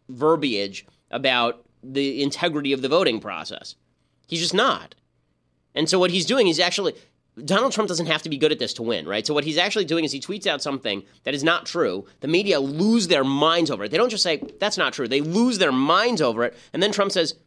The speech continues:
"You know, when you say there's no such thing as voter fraud, sure, there's such a thing as voter fraud.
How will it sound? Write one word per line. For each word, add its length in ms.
"You 100
know, 80
when 160
you 120
say 120
there's 160
no 120
such 200
thing 120
as 80
voter 240
fraud, 240
sure, 120
there's 160
such 140
a 60
thing 120
as 80
voter 220
fraud. 320